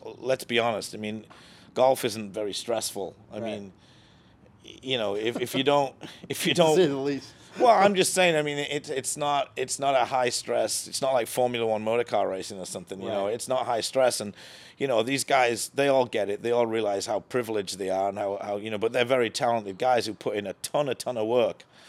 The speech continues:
Speaker 1: I think that's the thing that when I used to tell people what I did and that I worked with these players on the P J Golf Tour and these, "Oh, those guys, who,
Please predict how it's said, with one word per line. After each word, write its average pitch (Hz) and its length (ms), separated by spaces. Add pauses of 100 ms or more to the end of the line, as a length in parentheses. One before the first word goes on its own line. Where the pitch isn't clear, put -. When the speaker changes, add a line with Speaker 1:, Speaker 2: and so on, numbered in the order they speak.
(300)
Speaker 1:
I 120 80
think 143 100
that's 139 220
the 120 100
thing 120 400 (400)
that 110 160
when 120 120
I - 20
used 123 140
to 120 60
tell 120 180
people 113 260
what 101 160
I 98 100
did 110 240
and 104 120
that 98 80
I 98 60
worked 110 340
with 104 80
these 95 160
players 113 360
on 98 120
the 92 60
P 107 180
J 101 200
Golf 107 300
Tour 104 160
and 98 100
these, 104 160
"Oh, 151 240
those 147 220
guys, 160 360
who, 147 120